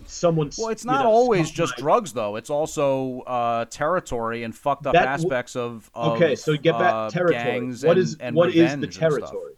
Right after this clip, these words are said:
Speaker 1: Paul, what is the territory?
Speaker 2: It could be other f-, it could be other contraband too. It could be girls. It could be guns. It could be, uh,
Speaker 1: Well,
Speaker 2: you know,
Speaker 1: the
Speaker 2: any
Speaker 1: guns,
Speaker 2: number of
Speaker 1: all right,
Speaker 2: stuff.
Speaker 1: so the guns, the, the guns exist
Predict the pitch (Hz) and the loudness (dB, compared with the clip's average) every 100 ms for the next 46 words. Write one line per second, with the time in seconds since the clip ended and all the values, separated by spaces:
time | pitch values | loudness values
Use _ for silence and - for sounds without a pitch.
0 | _ _ _ _ - 156 131 156 175 151 | _ _ _ _ 2 2 4 2 2 -4
1 | 156 160 123 104 98 69 147 170 185 180 | -2 -2 -2 -4 -10 -12 -12 -8 -4 0
2 | 160 170 - 143 151 160 151 143 160 139 | 2 0 -6 -10 -8 -6 -2 -2 -2 -2
3 | 151 156 156 165 139 240 143 101 120 104 | -2 -2 -4 -6 -4 -4 -4 -6 -12 -10
4 | 110 107 127 156 170 131 123 110 113 101 | -6 -2 -2 -2 -6 -8 -10 -10 -10 -6
5 | 107 123 165 160 123 - 107 120 117 113 | -4 -4 -6 -8 -10 -8 -8 -8 -6 -6
6 | 110 104 101 101 101 170 170 165 185 208 | -6 -4 -2 -2 0 0 2 2 2 2
7 | 208 202 110 170 - - 170 156 151 151 | 0 -2 2 2 2 0 -2 -2 -8 0
8 | 170 220 185 165 156 - _ _ 131 151 | 2 4 2 -4 -8 -18 _ _ -4 -4
9 | 127 120 - 156 160 247 269 180 175 135 | -6 -12 -2 0 2 2 2 -2 -4 -6
10 | 127 151 135 - - | 0 2 2 -8 -20